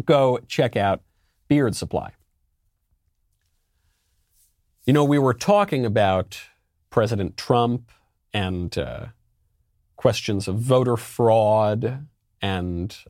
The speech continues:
tough political fights like we're gonna get into with this impeachment trial,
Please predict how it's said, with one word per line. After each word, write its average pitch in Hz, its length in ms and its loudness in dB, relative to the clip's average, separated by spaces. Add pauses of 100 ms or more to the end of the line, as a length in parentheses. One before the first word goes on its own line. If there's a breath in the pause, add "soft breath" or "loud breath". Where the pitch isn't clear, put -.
tough - 240 -2
political 139 340 0
fights - 340 0
like 82 140 -8
we're 90 80 -8
gonna 90 180 -4
get 92 200 -2 (180)
into 101 340 -2
with 95 120 -2
this 104 160 -6
impeachment 127 440 -4
trial, - 360 -8